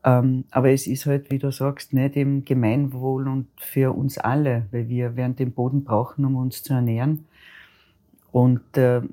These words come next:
wir sagen immer, man muss mit Boden gescheit und sorgsam umgehen. Aber die Ö V P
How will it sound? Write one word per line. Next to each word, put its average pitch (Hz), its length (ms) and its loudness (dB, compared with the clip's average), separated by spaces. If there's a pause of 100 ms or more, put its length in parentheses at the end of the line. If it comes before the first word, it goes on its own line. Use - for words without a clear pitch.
(180)
wir 131 320 0
sagen 143 260 0
immer, 139 200 2
man 135 180 0
muss 135 220 -4
mit - 180 -4
Boden 135 300 -4
gescheit 127 400 -2
und 131 120 0
sorgsam 131 460 -4
umgehen. 160 560 0 (720)
Aber 123 160 4
die 120 160 2
Ö 120 60 2
V 127 140 -2
P 123 280 0